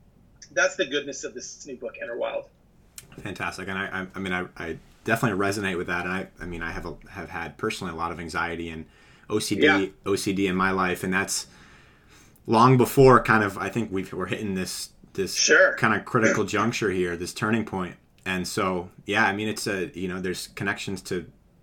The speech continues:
Speaker 2: how this plays from generations past into your,
Speaker 1: Absolutely.
Speaker 2: your family history and how that connects to now. But again, I think you're right. You know, sometimes we can just settle. I, I, I feel like you're saying sixty percent. I'm like, that kinda, you know,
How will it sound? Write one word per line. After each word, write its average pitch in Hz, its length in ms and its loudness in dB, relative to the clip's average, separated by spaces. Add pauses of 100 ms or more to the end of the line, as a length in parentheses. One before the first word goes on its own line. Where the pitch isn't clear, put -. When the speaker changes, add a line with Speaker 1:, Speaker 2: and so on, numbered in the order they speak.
(140)
Speaker 2:
how - 240 -4
this - 160 -4
plays 98 320 -2
from 95 120 -4
generations 95 540 -2
past 95 500 0
into 92 440 -4 (640)
your, 139 100 2
Speaker 1:
Absolutely. 131 480 -2
Speaker 2:
your 101 100 0
family 104 380 -4
history 123 640 2
and 95 180 -2
how 95 140 0
that 92 180 0
connects 95 360 -6
to 98 120 -4
now. 95 240 0
But 101 280 -6
again, 131 300 -2
I 104 80 -2
think 117 280 -2 (440)
you're 107 140 2
right. 110 340 4
You 98 140 -4
know, 95 160 -2
sometimes 98 340 -6
we 101 100 -2
can 107 140 -2
just 107 160 -2
settle. 104 300 0 (260)
I, - 320 -4
I, 104 100 -6
I 101 40 -4
feel - 260 0
like 110 280 -2 (680)
you're 110 140 2
saying 113 200 0
sixty 131 280 2
percent. 139 260 2
I'm 139 80 0
like, 123 120 0
that - 180 -4
kinda, 160 260 -2
you 110 100 -2
know, 92 140 -4